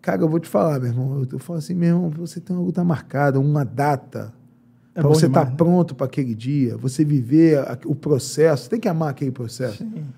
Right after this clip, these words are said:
Speaker 1: Porra, de dormir cedo.
Speaker 2: Adrenalina do vestiário.
Speaker 1: Pô, mas, adrenalina, essa eu não quero, não. Essa eu não quero, não.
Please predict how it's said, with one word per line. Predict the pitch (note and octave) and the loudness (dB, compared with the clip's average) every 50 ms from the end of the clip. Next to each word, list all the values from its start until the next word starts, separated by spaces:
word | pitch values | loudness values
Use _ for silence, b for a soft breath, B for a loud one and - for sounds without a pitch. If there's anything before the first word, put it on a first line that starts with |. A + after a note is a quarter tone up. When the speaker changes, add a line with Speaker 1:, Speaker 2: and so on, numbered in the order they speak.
| b b b b b b b - | b b b b b b b 0
Speaker 1:
Porra, | - F3 E3+ D#3 C3 B2+ C3 | 4 6 6 6 6 4 0
de | B2+ C3 C#3 | -2 -4 -4
dormir | C3+ C#3+ D3 C#3 C#3+ C#3 | -2 0 0 0 0 -2
cedo. | C3+ C3 E3+ | 0 4 6
Speaker 2:
Adrenalina | F#3 F#3 F3+ E3+ F3 F#3 F#3 F3+ | 8 8 10 8 8 8 6 6
do | E3 E3 | 6 6
vestiário. | E3+ E3+ - - - F3 E3+ F3 E3 F#3 | 6 6 4 4 4 4 6 6 6 6
Speaker 1:
Pô, | F#3 F3+ E3+ D3 | 4 4 4 2
mas, | C#3+ C#3+ C#3 | 0 -2 -4
adrenalina, | C#3 C#3 C#3+ D3 D3+ D#3 E3 | -4 -2 0 2 4 4 4
essa | D#3+ - F3+ | 4 2 0
eu | E3 | 0
não | |
quero, | - D#3+ C#3 A#2+ | 0 0 0 0
não. | G#2+ - - - _ - - - - C#3+ D#3 | -4 -10 -16 -20 _ 0 0 0 4 6 8
Essa | C#4 E3+ | 8 8
eu | E3+ | 6
não | D3+ | 6
quero, | - D#3 C#3 B2 | 6 6 4 4
não. | A2 | 2